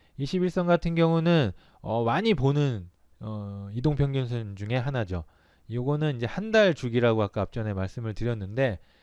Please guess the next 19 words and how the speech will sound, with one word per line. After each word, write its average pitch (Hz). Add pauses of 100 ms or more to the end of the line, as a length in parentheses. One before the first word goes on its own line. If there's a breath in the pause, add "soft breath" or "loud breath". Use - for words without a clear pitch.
(220 soft breath)
어, 104 (300 soft breath)
이게 147
기술 156
분석, 139 (220)
차트 180
기술 156
분석의 151
기준선이라고 147
합니다. 107 (160)
이건 123
기술 131
분석이 147
뭐 113
뭐냐면 117
뒤에서 123
제가 110
차트, 160 (440 soft breath)
어, 107
보면서 123